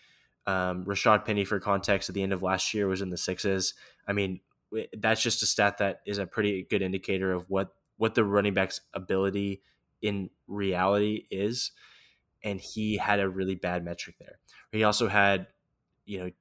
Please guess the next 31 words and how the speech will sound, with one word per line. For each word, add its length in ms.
two 140
point 240
six 200
yards 200
after 180
context. 800
Again, 240
for 100
clarity, 480
Jonathan 320
Taylor, 400
Javonte 440
Williams, 440
Nick 140
Chubb, 300
Elijah 320
Mitchell, 300
Derrick 300
Henry 280
all 220
had 320
over 320
three 300
yards 420
after 220
contact. 560
Granted, 520
he 160
had 320
a, 500
um, 460